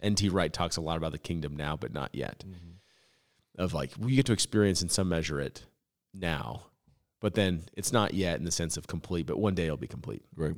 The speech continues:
Speaker 1: Your boy Howard Baker changes that phrase and makes it better.
Speaker 2: He does?
Speaker 1: Yeah.
Speaker 2: I'm interested.
Speaker 1: And he, he says, "The kingdom is now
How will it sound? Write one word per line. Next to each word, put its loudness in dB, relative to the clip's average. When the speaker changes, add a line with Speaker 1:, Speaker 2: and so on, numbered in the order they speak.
Speaker 1:
Your 0
boy 4
Howard 4
Baker 0
changes 4
that -2
phrase -2
and 2
makes 2
it -2
better. -4
Speaker 2:
He 8
does? 10
Speaker 1:
Yeah. 4
Speaker 2:
I'm 4
interested. 0
Speaker 1:
And 2
he, 6
he -4
says, 2
"The -6
kingdom 2
is -2
now -2